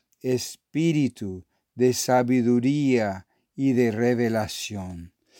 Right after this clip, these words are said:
Oh, hermanos, necesitamos un espíritu de revelación y de sabiduría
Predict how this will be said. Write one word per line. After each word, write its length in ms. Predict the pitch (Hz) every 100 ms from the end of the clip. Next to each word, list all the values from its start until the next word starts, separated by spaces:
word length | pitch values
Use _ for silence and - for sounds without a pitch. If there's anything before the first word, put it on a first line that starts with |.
| - _ _
Oh, 480 | 123 131 131 123 117
hermanos, 640 | 110 117 139 135 113 -
necesitamos 1300 | 131 131 131 120 127 117 143 151 143 123 101 - - _ _ _ _ _ _
un 140 | 143 147
espíritu 1200 | 139 - - _ 196 208 170 110 117 104 92 - _ _ _ _ _ _ -
de 180 | 135
revelación 1400 | 135 135 156 175 160 143 - - 139 165 175 147 117 101
y 140 | 123 120
de 160 | 123
sabiduría 1300 | 117 - 151 147 143 127 120 117 151 160 127 90 80